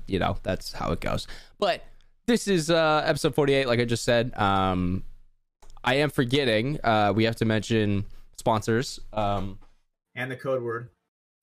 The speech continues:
Speaker 2: Let's get
Speaker 1: We
Speaker 2: the code word in before we leave.
Speaker 1: We'll say it again, but that is a good, uh, the good thing to say, 'cause we did come up with that earlier. Uh, but Nectar Energy, head over to N E C T R dot energy dot com or dot energy slash mafia productions. There is no dot com in that U R L.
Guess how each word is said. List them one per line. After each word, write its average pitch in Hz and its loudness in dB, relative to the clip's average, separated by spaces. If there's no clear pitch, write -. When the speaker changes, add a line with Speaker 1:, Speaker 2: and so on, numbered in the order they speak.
Speaker 2:
Let's - -12
get 139 2
Speaker 1:
We 160 6
Speaker 2:
the - -8
code 113 -8
word 104 -10
in 107 -12
before 104 -12
we 101 -10
leave. 101 -12
Speaker 1:
We'll 185 2
say 202 0
it 175 4
again, 139 2
but 127 0
that 127 4
is 123 0
a 127 0
good, 117 2
uh, 104 4
the 98 -2
good 104 0
thing 104 0
to 95 0
say, 98 0
'cause 104 0
we 104 2
did 104 2
come 110 2
up 104 0
with - -4
that 95 0
earlier. 95 2
Uh, 110 0
but 123 2
Nectar 185 0
Energy, 175 0
head 170 0
over 127 4
to 117 0
N 117 0
E 117 2
C 113 -2
T - -6
R 151 2
dot 87 0
energy 104 0
dot 95 2
com 139 0
or 104 0
dot 147 0
energy 117 0
slash 123 0
mafia 107 0
productions. 101 0
There 98 2
is 98 0
no 101 0
dot 92 0
com 95 0
in 92 0
that 92 0
U 92 2
R 92 2
L. 120 2